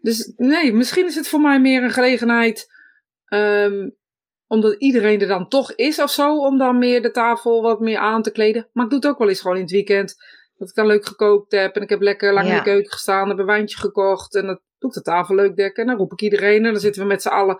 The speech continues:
Speaker 1: de hele avond aan tafel.
Speaker 2: Ja.
Speaker 1: Vind ik net zo leuk. Hoeft voor mij niet per se met kerst.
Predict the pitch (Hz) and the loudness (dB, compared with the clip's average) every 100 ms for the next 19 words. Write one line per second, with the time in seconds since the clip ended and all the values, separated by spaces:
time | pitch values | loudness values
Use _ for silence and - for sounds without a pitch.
0 | - - - 202 214 202 196 190 202 247 | -10 -20 -4 0 2 2 -2 -2 -4 0
1 | 254 240 185 196 - _ _ _ 156 160 | -2 -2 -2 -4 -4 _ _ _ -12 -6
2 | 151 - _ - 202 160 180 - 226 262 | -6 -6 _ -4 -4 -2 -6 -2 0 0
3 | - - 185 196 196 180 190 240 262 240 | -6 -8 -4 -2 -2 -2 -2 -2 0 -2
4 | 220 202 - 117 - - | -2 -4 -6 -8 -10 -20